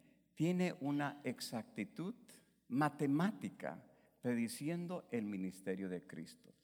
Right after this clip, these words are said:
Y sigo orando para que él lo lea, quizá cuando vuelva de acá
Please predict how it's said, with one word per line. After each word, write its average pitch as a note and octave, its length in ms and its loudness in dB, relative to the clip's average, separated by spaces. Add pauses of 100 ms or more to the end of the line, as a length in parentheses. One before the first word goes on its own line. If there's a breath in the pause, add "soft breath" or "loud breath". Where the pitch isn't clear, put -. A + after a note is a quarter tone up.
(340 soft breath)
Y A#2 80 0
sigo F#3+ 260 2
orando F#3 460 6
para A2 220 4
que C3+ 100 -2
él D#3 80 0
lo F#3 100 2
lea, B2 260 4
quizá A2+ 280 0
cuando C3+ 280 0
vuelva B2+ 280 6
de C#3+ 80 8
acá C#3 360 4